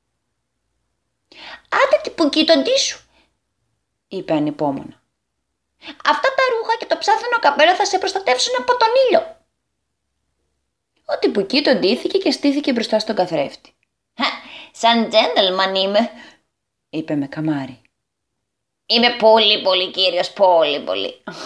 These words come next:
Και άρχισε να χασκογελάει και να κορδώνεται μπροστά στον λευκοντυμένο κύριο μέσα στον καθρέφτη. Ήταν ολοφάνερο πως διασκέδαζε με την ψυχή του. Αλλά ο μικρούλης ψαράς Ιζώ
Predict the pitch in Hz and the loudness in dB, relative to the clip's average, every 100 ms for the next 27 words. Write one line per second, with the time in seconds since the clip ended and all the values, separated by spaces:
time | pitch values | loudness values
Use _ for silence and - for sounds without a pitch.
0 | - - _ _ _ _ _ _ _ _ | -10 -10 _ _ _ _ _ _ _ _
1 | _ - 311 415 359 - 262 233 - 190 | _ -2 0 0 -2 -2 0 2 2 2
2 | 180 170 156 202 311 311 214 185 185 180 | 2 2 4 4 4 2 2 4 4 4
3 | 202 214 202 170 170 185 185 - 185 180 | 2 2 0 -2 0 2 2 0 -2 -2
4 | 175 175 - 160 160 160 202 233 226 226 | -4 -6 -4 -4 -2 0 2 0 0 -6
5 | 180 185 190 196 196 160 160 - - - | -4 -2 2 0 0 -2 -2 -4 -8 -6
6 | - - - - _ _ _ _ _ _ | -6 -8 -16 -18 _ _ _ _ _ _
7 | _ _ _ _ _ _ _ _ _ _ | _ _ _ _ _ _ _ _ _ _
8 | _ _ _ _ 285 311 403 381 254 214 | _ _ _ _ -8 -6 -2 0 2 0
9 | - 285 208 147 143 156 147 160 160 - | 2 4 4 2 -2 -4 0 -2 -2 -2
10 | 226 262 254 254 254 202 190 202 - 190 | 0 2 4 4 2 0 -6 -6 -4 -6
11 | - - _ _ _ _ _ _ _ _ | -6 -18 _ _ _ _ _ _ _ _
12 | _ _ - 320 330 269 240 233 311 262 | _ _ -10 -4 2 2 2 2 2 2
13 | - - 190 208 226 220 190 185 185 285 | 0 2 4 6 4 0 -2 2 2 0